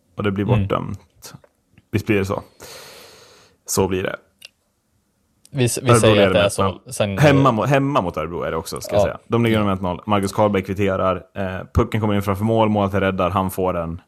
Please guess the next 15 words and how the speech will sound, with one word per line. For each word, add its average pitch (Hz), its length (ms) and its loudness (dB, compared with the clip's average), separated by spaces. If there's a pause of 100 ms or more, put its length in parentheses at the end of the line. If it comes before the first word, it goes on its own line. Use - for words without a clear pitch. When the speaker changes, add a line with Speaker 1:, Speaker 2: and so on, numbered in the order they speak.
(640)
Speaker 1:
Örebrobacken 117 520 2
gör 104 80 2
väl 98 80 0
ändå 95 160 0
ett 92 60 -12
bra 123 240 2
jobb 90 180 -2
att 87 60 -2
hålla 90 240 0
i, - 20 -4
liksom, 90 280 -4
hålla 92 200 -2
hans 87 160 -4
klubba 104 340 0
upphakad. 104 640 0